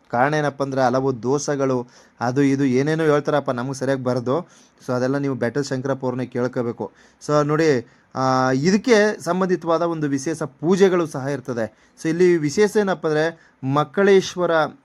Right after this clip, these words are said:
ಸಿದ್ದಪ್ಪಾಜಿಯವರು ಹಾಗೆ ಮಲೆಮಹದೇಶ್ವರರ ವರದಾನದಿಂದ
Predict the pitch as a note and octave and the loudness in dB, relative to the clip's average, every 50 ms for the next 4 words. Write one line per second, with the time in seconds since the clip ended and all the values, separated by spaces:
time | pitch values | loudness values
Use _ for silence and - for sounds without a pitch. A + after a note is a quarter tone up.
0 | _ _ - - _ - - - D3+ C3+ C3 C3+ F#3 F#3 - - F#3 F3 F3 D#3 | _ _ -20 -20 _ -18 -10 -8 -8 -6 -2 0 2 2 2 2 0 0 0 0
1 | D3+ E3 E3 E3 D#3+ D3 C#3 C3 C3+ - _ _ _ _ _ - C3 C#3 C#3 D3+ | 0 0 2 2 2 0 -2 -4 -6 -12 _ _ _ _ _ -2 -2 0 2 2
2 | D3+ C3+ B2+ C3 C#3+ D3 C#3+ C#3+ D#3 F3 F3 G3+ G#3 F#3 - - G3 F3+ E3+ D#3+ | 2 2 2 0 -2 0 2 2 2 2 2 0 0 -2 -4 -6 -6 -6 -6 -4
3 | D3+ D#3+ C#3+ C3 A#2 A#2 B2+ D3 E3+ F#3 F#3+ G3 G3+ G3 G3+ F3+ F#3 F3+ F3 | -4 -4 -4 -4 -2 0 2 4 4 4 4 4 2 2 0 -2 -4 -4 -2